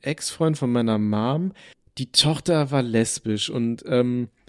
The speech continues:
die wollten aber unbedingt ein Kind haben. Und dann haben die das wohl irgendwie auch über so eine Plattform in den Niederlanden gemacht, dass die in die Niederlande gereist sind und dann kam da irgendein Typ an,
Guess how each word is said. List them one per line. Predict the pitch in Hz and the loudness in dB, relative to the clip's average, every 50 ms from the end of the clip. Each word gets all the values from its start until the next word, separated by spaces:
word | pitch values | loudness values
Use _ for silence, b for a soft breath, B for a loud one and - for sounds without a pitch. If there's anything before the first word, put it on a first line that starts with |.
| - _ - | -20 _ -4
die | 127 113 | -4 2
wollten | 120 147 185 185 190 | 4 4 4 4 2
aber | 175 156 165 175 | 2 2 2 4
unbedingt | 160 160 160 151 151 170 | 4 2 2 2 0 -2
ein | 151 - | -4 -6
Kind | - - 135 135 127 - 113 | -2 0 2 2 2 0 -2
haben. | 104 101 104 101 107 - | -4 -4 -2 -2 -4 -4
Und | - 104 - | -6 -2 -2
dann | 139 143 151 139 | -2 0 2 2
haben | 143 143 139 120 104 | 2 2 0 -2 -4
die | 143 156 | -6 -2
das | 185 175 156 - - | 0 0 0 0 2
wohl | 151 151 165 - | 0 0 0 0
irgendwie | - 160 160 151 - 143 - - | -2 -2 -2 0 -2 -2 -2 0
auch | - 151 151 - | 0 0 0 0
über | 165 147 147 127 | 2 2 2 2
so | 139 | 2
eine | 131 113 | 0 0
Plattform | - - - 135 - - - 170 147 | -2 -2 -4 -4 -2 2 2 2 4
in | 135 | 6
den | 135 131 120 | 4 4 4
Niederlanden | 120 143 170 190 170 143 135 127 127 135 | 4 2 2 4 4 4 4 2 2 0
gemacht, | 117 113 117 135 147 - | -2 0 0 0 0 0
dass | 147 127 - | -4 -6 -4
die | - 127 139 - | -2 -4 -2 0
in | 160 139 | 2 2
die | 131 120 | 4 4
Niederlande | 117 123 156 170 180 165 165 170 170 165 156 | 4 2 4 4 4 4 4 2 2 0 0
gereist | 151 139 147 151 160 160 - - | 0 0 2 2 2 2 0 0
sind | 170 160 | 0 0
und | 147 131 | 0 2
dann | 135 135 | 0 0
kam | - - 147 147 151 | 0 0 0 2 2
da | - 143 | 2 2
irgendein | 139 139 139 156 147 127 127 123 120 - - - 127 135 135 | 2 2 0 0 -2 -2 -2 -2 -4 -6 -8 -14 -16 -12 -10
Typ | - - 170 196 - | -4 -2 -2 -2 0
an, | 202 196 196 202 | 0 0 0 0